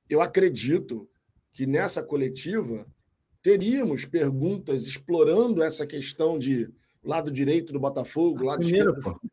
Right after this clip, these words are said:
Speaker 1: Oi?
Speaker 2: A primeira já foi questionando a escalação dele.
Speaker 1: Então,
Speaker 2: A
Speaker 1: e ele
Speaker 2: primeira
Speaker 1: vai
Speaker 2: pergunta
Speaker 1: ser
Speaker 2: da coletiva.
Speaker 1: questionado, faz parte do trabalho dele.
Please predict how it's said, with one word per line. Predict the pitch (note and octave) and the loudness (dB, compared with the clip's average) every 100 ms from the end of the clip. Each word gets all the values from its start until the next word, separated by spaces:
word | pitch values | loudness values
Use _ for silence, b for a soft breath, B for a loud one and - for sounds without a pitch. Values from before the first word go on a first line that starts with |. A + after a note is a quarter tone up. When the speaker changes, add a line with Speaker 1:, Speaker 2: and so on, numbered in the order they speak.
| _ _ - _ _ _ _ _ _ _ _ _ _ _ | _ _ -20 _ _ _ _ _ _ _ _ _ _ _
Speaker 1:
Oi? | C3+ F3+ - _ _ _ _ _ _ _ _ _ _ - - _ - | 4 4 0 _ _ _ _ _ _ _ _ _ _ -20 -20 _ -4
Speaker 2:
A | C#3 | 0
primeira | D#3+ C#3+ E3+ | 4 6 6
já | F3 F3 | 4 0
foi | - E3+ | 0 0
questionando | E3 E3 D3 C3 C#3 C3+ B2+ A2 | 0 -2 0 2 2 2 2 0
a | |
escalação | - B2+ B2 G#2+ - B2 | -2 -4 -4 -4 -6 -6
dele. | A2+ A#2+ A2 - _ _ _ _ _ _ _ - | -6 -8 -10 -20 _ _ _ _ _ _ _ -20
Speaker 1:
Então, | - D#4 C#4+ | -4 0 6
Speaker 2:
A | |
Speaker 1:
e | A3+ | 8
ele | B2 D3+ | 10 8
Speaker 2:
primeira | |
Speaker 1:
vai | F#3+ | 6
Speaker 2:
pergunta | B2+ C#3 - | 4 4 0
Speaker 1:
ser | |
Speaker 2:
da | A#2+ | 0
coletiva. | A#2 A2 D#5 - | 2 0 0 -2
Speaker 1:
questionado, | - D5+ | -2 -8
faz | - - | -8 -10
parte | - - - | -10 -12 -8
do | A3+ | -6
trabalho | A#3+ B3+ A#3+ C#4+ | -4 -2 -2 -2
dele. | A#3+ A3+ G3 B2 | 6 8 6 2